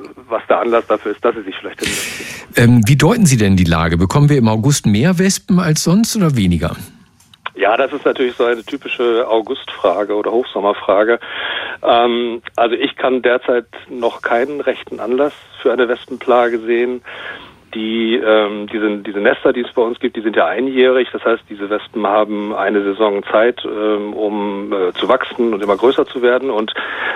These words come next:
Speaker 1: das Maximum des Nestwachstums, das, äh, findet immer im August, Ende August statt. Und, äh, heißes, trockenes Wetter begünstigt das. Das heißt, die, die Wespennester werden jetzt groß, äh, es sind sehr viele Arbeiterinnen unterwegs,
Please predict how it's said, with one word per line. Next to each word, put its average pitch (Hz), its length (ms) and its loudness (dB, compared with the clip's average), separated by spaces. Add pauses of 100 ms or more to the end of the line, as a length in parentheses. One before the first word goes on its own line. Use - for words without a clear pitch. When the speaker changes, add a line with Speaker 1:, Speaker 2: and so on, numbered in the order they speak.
Speaker 1:
das 113 160 0
Maximum 120 640 0
des 110 180 -2
Nestwachstums, 123 880 -4 (100)
das, 117 160 2 (240)
äh, 113 360 4 (380)
findet 123 240 2
immer 113 440 0
im 117 160 -6
August, 110 360 -2
Ende 110 220 -2
August 107 360 -4
statt. - 340 -8
Und, 98 240 -6 (440)
äh, 104 60 -6
heißes, 104 720 2
trockenes 120 480 -4
Wetter 107 260 2
begünstigt 107 560 -8
das. 101 160 -12
Das - 120 -12
heißt, - 160 -10
die, 101 300 -4 (340)
die 95 100 -6
Wespennester 107 840 0
werden 104 180 0
jetzt 101 240 -6
groß, 139 380 4 (160)
äh, 113 180 -4
es 104 80 -8
sind 107 140 -6
sehr 107 120 2
viele 101 220 -2
Arbeiterinnen 127 560 0
unterwegs, 113 560 -2